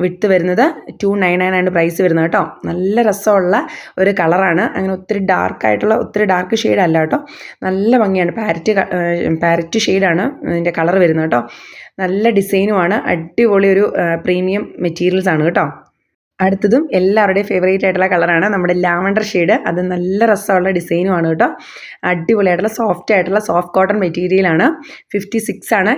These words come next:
ഇതിൻ്റെ വിഡ്ത് വരുന്നത്. ടു സെവൻറ്റി ആണ് പ്രൈസ് വരുന്നത് കേട്ടോ. നല്ല രസമുള്ള ലാവണ്ടർ ഷെയ്ഡാണ് കേട്ടോ. നല്ല ഭംഗിയാണ്. നല്ല സോഫ്റ്റ് ആയിട്ടുള്ള മെറ്റീരിയലാണ്. നല്ല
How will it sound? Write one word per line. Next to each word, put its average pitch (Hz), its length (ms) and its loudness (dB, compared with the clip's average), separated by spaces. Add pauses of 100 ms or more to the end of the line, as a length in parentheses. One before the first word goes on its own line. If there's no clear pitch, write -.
ഇതിൻ്റെ 180 280 0
വിഡ്ത് 165 280 -2
വരുന്നത്. 170 340 2 (560)
ടു 208 60 -2 (240)
സെവൻറ്റി 196 460 2
ആണ് 175 140 0 (100)
പ്രൈസ് 175 360 0
വരുന്നത് 160 240 2
കേട്ടോ. 196 160 0 (200)
നല്ല 180 440 0
രസമുള്ള 190 440 2 (240)
ലാവണ്ടർ 180 480 -2
ഷെയ്ഡാണ് 175 420 0
കേട്ടോ. 170 160 2 (340)
നല്ല 190 280 0
ഭംഗിയാണ്. 175 320 0
നല്ല 202 220 0 (100)
സോഫ്റ്റ് 185 280 -2
ആയിട്ടുള്ള 190 260 0
മെറ്റീരിയലാണ്. 175 580 0 (540)
നല്ല 185 220 0